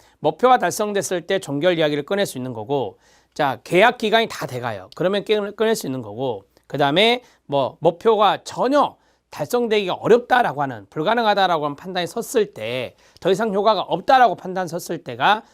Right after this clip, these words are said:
또 이야기할 수 있는 거잖아요, 종결을. 자, 요약 단계, 면담 중에 일어난 것들을 정리합니다. 정리의 동그라미. 그래서 상담에 관여된 모든 사람들에게 성취된 변화,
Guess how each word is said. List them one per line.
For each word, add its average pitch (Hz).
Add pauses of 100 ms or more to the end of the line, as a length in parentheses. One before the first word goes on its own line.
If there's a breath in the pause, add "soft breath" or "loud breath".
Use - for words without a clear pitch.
(120 soft breath)
또 196
이야기할 143
수 -
있는 120
거잖아요, 113
종결을. 117 (500 soft breath)
자, 147
요약 214
단계, 143
면담 202
중에 214
일어난 185
것들을 160
정리합니다. 151
정리의 190
동그라미. 135 (280 soft breath)
그래서 156
상담에 240
관여된 190
모든 175
사람들에게 160
성취된 202
변화, 131